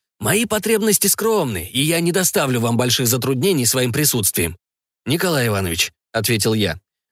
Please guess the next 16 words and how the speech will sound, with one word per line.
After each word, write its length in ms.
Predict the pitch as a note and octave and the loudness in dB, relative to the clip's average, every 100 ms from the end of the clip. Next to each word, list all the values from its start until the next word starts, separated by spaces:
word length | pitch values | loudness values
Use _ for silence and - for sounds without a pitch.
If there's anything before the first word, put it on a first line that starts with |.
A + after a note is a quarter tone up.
| - | -14
«вы 260 | E2+ C3+ | -4 -2
можете 380 | F#3+ G3 D#3+ F3 | 0 0 0 -2
чувствовать 440 | C#3+ - - E3 - | 0 0 0 0 0
себя 300 | D#3+ C3 C3 | 0 0 0
у 60 | |
нас 220 | C#3 - | 0 -2
как 180 | - D3+ | -2 -2
дома 320 | C3 F#3+ D3+ A2+ | 0 2 2 0
и 80 | |
быть 220 | G#2 C3 F3 | 0 0 0
у 40 | |
нас 160 | D#3 C3 | 0 0
столько, 320 | A#2+ C#3 F#3 | -2 0 0
сколько 320 | - C#3 C3+ | 0 -2 0
вам 160 | D#3+ E3+ | 0 0
вздумается. 640 | A#2 A#2+ G2+ F#2+ - | 0 0 0 0 -2